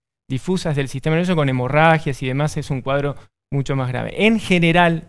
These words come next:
en general, eh, esas infecciones graves, porque est-, las meningitis virales en general son, para que el público entienda, la, las meningitis es cuando se inflama las meninges, que es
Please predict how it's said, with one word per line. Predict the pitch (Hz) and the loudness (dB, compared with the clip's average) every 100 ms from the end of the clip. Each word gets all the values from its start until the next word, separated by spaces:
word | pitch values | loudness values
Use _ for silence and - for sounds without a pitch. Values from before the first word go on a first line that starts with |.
| _ | _
en | 185 190 160 | 0 2 0
general, | - 139 135 143 147 - _ _ _ _ | -2 -4 0 0 -2 -8 _ _ _ _
eh, | 139 135 135 123 - | -2 0 0 -4 -4
esas | 151 175 165 | -2 0 0
infecciones | 151 143 - 160 147 | 0 -2 0 2 2
graves, | 151 175 175 147 156 - _ _ _ | 4 6 6 4 0 -8 _ _ _
porque | - 127 135 - _ | -6 -4 -4 -6 _
est-, | 123 - | -14 -8
las | 151 147 | -2 0
meningitis | 151 151 208 202 175 | 0 0 -2 -2 2
virales | 170 190 175 | 2 2 0
en | 147 | -4
general | 147 131 151 165 | -4 -2 -2 0
son, | 151 156 165 - _ _ _ - - | 0 0 0 -6 _ _ _ -16 0
para | 139 143 | 2 2
que | 147 139 - | 2 0 -2
el | 135 123 | -8 -4
público | 156 160 156 | -2 0 0
entienda, | 151 160 170 180 - | 0 2 2 0 -2
la, | 135 - | -4 -4
las | 135 127 | -2 -2
meningitis | 147 160 170 165 208 226 220 - | 0 2 2 2 0 0 -4 -4
es | 147 | -6
cuando | - 175 180 180 | 0 2 2 2
se | 175 156 | 0 -4
inflama | 131 165 180 | -2 0 2
las | 175 139 | 2 2
meninges, | 156 185 190 220 | 2 2 0 -2
que | 165 165 | 0 0
es | 175 | -2